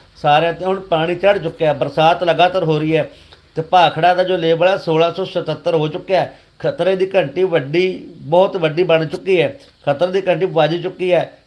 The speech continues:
ਪਰ ਆਪਾਂ ਨੂੰ ਇੱਥੇ ਸੁਰੱਖਿਅਤ ਆਪ ਨੂੰ ਹੋਣਾ ਪੈਣਾ ਕਿ ਆਪਾਂ ਕਰਨਾ ਕੀ ਹੈ, ਆਪਾਂ ਇੱਕ ਦੂਜੇ ਦੀ ਮਦਦ ਕਿਸ ਤਰ੍ਹਾਂ ਕਰਨੀ ਹੈ।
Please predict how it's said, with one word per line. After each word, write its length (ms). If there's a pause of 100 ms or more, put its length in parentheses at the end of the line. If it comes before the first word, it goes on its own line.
ਪਰ 120
ਆਪਾਂ 320
ਨੂੰ 140 (140)
ਇੱਥੇ 300
ਸੁਰੱਖਿਅਤ 480
ਆਪ 320
ਨੂੰ 160
ਹੋਣਾ 140
ਪੈਣਾ 240
ਕਿ 120
ਆਪਾਂ 180
ਕਰਨਾ 360
ਕੀ 280
ਹੈ, 160 (320)
ਆਪਾਂ 240
ਇੱਕ 80
ਦੂਜੇ 160
ਦੀ 60
ਮਦਦ 320
ਕਿਸ 180
ਤਰ੍ਹਾਂ 340
ਕਰਨੀ 320
ਹੈ। 120